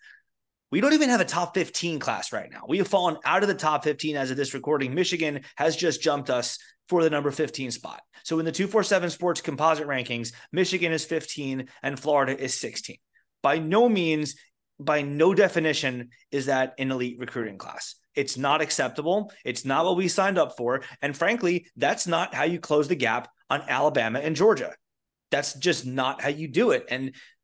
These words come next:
again, <clears throat> the whole purpose of hiring Billy Napier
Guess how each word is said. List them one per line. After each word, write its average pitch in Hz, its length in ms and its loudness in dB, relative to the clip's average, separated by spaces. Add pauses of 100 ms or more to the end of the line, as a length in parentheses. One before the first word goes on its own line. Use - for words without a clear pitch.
(220)
again, 120 500 2 (160)
<clears throat> - 180 -20
the 131 120 -14
whole 165 200 0
purpose 165 720 4 (680)
of 131 140 -2
hiring 127 400 2
Billy 131 200 0
Napier 139 520 0